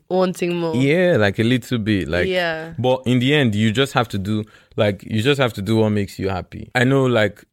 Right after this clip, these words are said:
Speaker 2: you know, I, I, I know some people will be like, "Okay, you know what? I want to be very private with my relationship. I don't want,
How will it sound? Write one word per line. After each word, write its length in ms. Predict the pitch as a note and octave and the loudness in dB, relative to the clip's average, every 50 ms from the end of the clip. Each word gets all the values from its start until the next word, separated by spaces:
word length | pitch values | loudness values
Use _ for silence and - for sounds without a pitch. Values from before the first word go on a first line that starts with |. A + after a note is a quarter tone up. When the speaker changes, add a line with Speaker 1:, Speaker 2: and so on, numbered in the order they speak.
| _ - | _ -20
Speaker 2:
you 200 | - - G#2 A2+ | -10 -4 0 0
know, 160 | A2+ G#2+ G2+ G2 | 2 2 0 0
I, 180 | F#2+ G2 - - | 0 -2 -2 -2
I, 240 | G2+ G2+ G2+ F#2+ - - | -2 -2 -2 -4 -4 -4
I 100 | G#2 G#2+ | -4 -2
know 160 | A2+ B2 A#2+ | 0 0 -2
some 340 | A2+ - - - G#2+ G2+ G2 | -2 -6 -6 -4 -4 -4 -4
people 340 | - A2+ A2+ F#2+ - G#2 G2 | -2 -4 -4 -2 0 -2 0
will 160 | F#2+ F#2 F2+ | 0 -2 -2
be 140 | F2+ F#2 F#2 | -2 -2 0
like, 200 | F#2+ F#2 F#2 F2+ | 2 0 2 2
"Okay, 280 | G2+ G2+ - G2+ F#2+ | 0 0 2 0 0
you 100 | F2+ F#2 | 0 0
know 140 | F#2+ G2+ G2+ | 0 0 2
what? 240 | F#2+ F#2 F2+ F2+ - - - | 2 0 0 -2 -4 -4 -2
I 60 | F#2+ | 0
want 220 | F#2+ G#2 A2 G#2+ - | 2 2 2 0 0
to 120 | - F#2 | -4 -6
be 380 | F2 F2+ F2+ F#2 F2+ F2+ F2+ - _ _ _ _ _ _ _ _ - | -6 -6 -8 -6 -6 -6 -8 -10 _ _ _ _ _ _ _ _ -12
very 580 | - F#2 F2+ G2 G#2 G#2 G#2 G2+ G#2 G2+ F#2+ | -10 -8 -2 2 2 4 4 2 2 0 -2
private 840 | F#2 _ - - G#2 G2 F#2+ F#2 F#2 E2+ F#2 F#2 F#2 F2+ F#2 - - | -4 _ -6 -2 0 0 0 0 -2 -2 -2 -2 -2 -2 -4 -8 -8
with 220 | F2+ E2+ - - | -8 -8 -6 -6
my 100 | F#2 F2 | -6 -4
relationship. 840 | E2+ E2+ F2+ F2+ F2+ F2+ - - E2+ F2 - - F2 E2 E2 - - - _ _ - | -4 -4 -4 -4 -6 -6 -4 -6 -8 -8 -8 -8 -8 -8 -8 -8 -12 -18 _ _ -6
I 140 | F2+ F2+ F#2+ | -4 -2 0
don't 220 | G2 G2+ G2+ G2+ | 0 0 0 0
want, 400 | G2 G2 F#2+ F#2+ F#2+ F2+ - - | 0 0 -2 -2 -4 -6 -10 -16